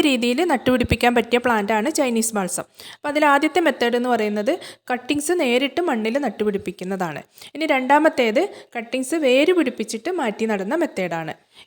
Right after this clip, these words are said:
ഏത് രീതിയിൽ നട്ടുപിടിപ്പിക്കാനാണെങ്കിലും കട്ടിങ്സ് എടുക്കുമ്പോൾ നന്നായിട്ട്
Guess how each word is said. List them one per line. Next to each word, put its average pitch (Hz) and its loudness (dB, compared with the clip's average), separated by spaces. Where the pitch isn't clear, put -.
ഏത് 294 6
രീതിയിൽ 285 6
നട്ടുപിടിപ്പിക്കാനാണെങ്കിലും 226 4
കട്ടിങ്സ് 311 2
എടുക്കുമ്പോൾ 240 4
നന്നായിട്ട് 247 0